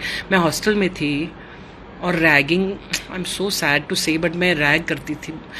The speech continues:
And not something that made them, like, feel very, very bad, but yes।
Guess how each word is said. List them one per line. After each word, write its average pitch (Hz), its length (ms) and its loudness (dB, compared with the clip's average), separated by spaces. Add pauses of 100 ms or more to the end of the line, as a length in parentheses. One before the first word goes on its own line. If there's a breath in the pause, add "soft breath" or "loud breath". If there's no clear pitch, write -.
(240 loud breath)
And 254 100 8
not 160 200 8
something 196 460 4
that 220 140 2
made 175 460 4
them, 190 260 4
like, 165 220 2 (460)
feel 170 160 2
very, 143 200 4
very 180 240 6
bad, 151 340 0
but 160 180 0
yes। 160 180 2